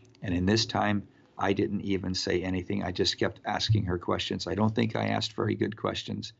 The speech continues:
But because it was so safe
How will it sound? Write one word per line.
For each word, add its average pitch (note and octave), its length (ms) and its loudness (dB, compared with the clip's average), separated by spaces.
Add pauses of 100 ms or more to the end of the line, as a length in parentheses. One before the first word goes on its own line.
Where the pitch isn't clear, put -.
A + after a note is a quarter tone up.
(680)
But - 220 -2
because B2 540 0 (220)
it C3 120 -4
was A2+ 160 -4
so - 160 -4
safe A2 520 -2